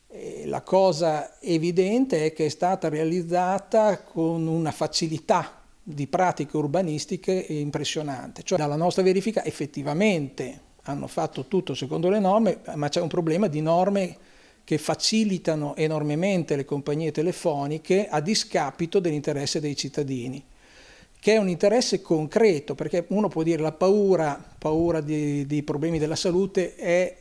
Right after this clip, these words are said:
non documentabile più di tanto, ma questa paura si traduce ad esempio nella svalutazione degli immobili. È dimostrato che in tutte le,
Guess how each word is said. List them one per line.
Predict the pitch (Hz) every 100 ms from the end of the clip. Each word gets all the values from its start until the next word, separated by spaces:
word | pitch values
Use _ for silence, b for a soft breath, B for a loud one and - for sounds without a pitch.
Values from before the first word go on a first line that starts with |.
| -
non | 156 160 170 180 165
documentabile | 151 - 156 151 147 208 180 143 139 135 131
più | 156
di | 139
tanto, | 143 156 135 131 - - b b b b b
ma | - 143
questa | 202 180
paura | 147 165 294 349
si | 165
traduce | 151 151 175 233
ad | 240
esempio | 151 139 185 285
nella | 208 151
svalutazione | 139 147 147 147 170 151
degli | 135 131
immobili. | 170 214 139 135 135 - -
È | -
dimostrato | 147 147 156 - 233 202 - 143
che | 147
in | 151 -
tutte | 233 226 - 139
le, | 135